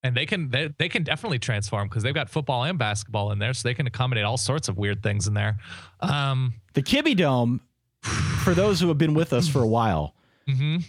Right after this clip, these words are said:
Speaker 2: was something we initially mispronounced as the Kibble Dome.
Speaker 1: <laughs> I have bad eyes. I since wear glasses doing the show.
Speaker 2: And we received a lot of hate mail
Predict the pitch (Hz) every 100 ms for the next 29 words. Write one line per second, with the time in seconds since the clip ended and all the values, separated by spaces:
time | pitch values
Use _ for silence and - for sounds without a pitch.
0 | - _ 143 143 196 170 165 151 156 -
1 | 156 214 - 160 139 131 147 165 - 147
2 | 135 131 120 107 104 - 170 117 87 80
3 | 73 95 139 - - - 170 120 123 113
4 | 107 107 147 175 139 120 110 107 104 104
5 | 98 113 107 107 - 101 90 - - -
6 | 190 180 170 165 151 - _ _ 185 226
7 | 247 180 208 190 156 139 170 117 151 117
8 | 87 69 82